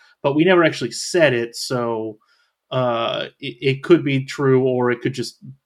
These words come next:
you know, be ignored the next, by the next director who, who does these films." But apparently James Gunn has said that, uh, in, in the scene when Groot is, is leaving, or is, uh, you know, turning to dust, he says, he,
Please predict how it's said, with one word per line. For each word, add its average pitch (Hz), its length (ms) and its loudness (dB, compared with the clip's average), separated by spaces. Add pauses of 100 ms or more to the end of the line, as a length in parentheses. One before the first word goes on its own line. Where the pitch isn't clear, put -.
(100)
you 131 100 -6
know, 123 80 -4
be 123 200 -2
ignored 120 400 -2
the 117 80 -6
next, 117 340 -8
by 127 120 -4
the 120 80 -6
next 117 320 -10 (120)
director 110 540 -10
who, 117 260 -10
who 123 100 -10
does 117 200 -10
these 113 120 -18
films." 110 260 -14 (320)
But 175 80 4
apparently 151 500 0
James 143 340 0
Gunn 147 240 0
has 127 220 -4
said 117 240 -6
that, 117 220 -4 (540)
uh, 123 360 2 (220)
in, 127 360 -4 (360)
in 131 140 -6
the 123 100 -6
scene 127 300 -4
when 123 180 -4
Groot 151 420 0 (100)
is, 117 540 -6
is 123 180 -10
leaving, 127 580 -4 (200)
or 123 220 -4
is, 123 160 -6
uh, 117 280 -4 (180)
you 123 100 -10
know, 110 60 -12
turning 127 260 -4
to - 100 -20
dust, 135 360 -2
he 156 120 -2
says, 131 360 0
he, 131 200 -6